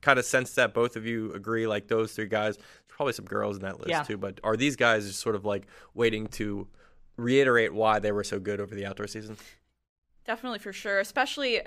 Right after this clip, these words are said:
Speaker 3: you know, for those guys, they know they had really strong track seasons, and so they're probably, at least if I were in that position, I'd be just kinda itching to get out there on the course and be like, "All right, let's get that P R, you know, let's,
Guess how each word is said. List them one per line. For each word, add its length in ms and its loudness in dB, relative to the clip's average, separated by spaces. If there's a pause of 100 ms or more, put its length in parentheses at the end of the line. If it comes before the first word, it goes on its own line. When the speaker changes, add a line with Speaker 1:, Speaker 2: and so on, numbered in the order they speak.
(640)
Speaker 3:
you 100 -10
know, 340 -4
for 160 -8
those 280 0
guys, 340 4
they 220 0
know 280 6
they 140 4
had 220 0
really 220 -2
strong 320 -4
track 320 2
seasons, 580 -8
and 120 -10
so 360 2 (500)
they're 120 4
probably, 500 2 (600)
at 60 -6
least 300 -4 (220)
if 100 -12
I 160 6
were 60 2
in 60 2
that 120 6
position, 320 -4
I'd 140 0
be 120 -6
just 180 -10
kinda 280 -8
itching 340 -2
to 60 -10
get 280 2
out 40 -10
there 140 6
on 120 0
the 60 -6
course 260 -4
and 60 -16
be 60 -4
like, 160 -2
"All 160 4
right, 180 4
let's 160 -8
get 160 -4
that 200 4
P 200 -4
R, 300 6
you 140 -2
know, 180 -2
let's, 400 -2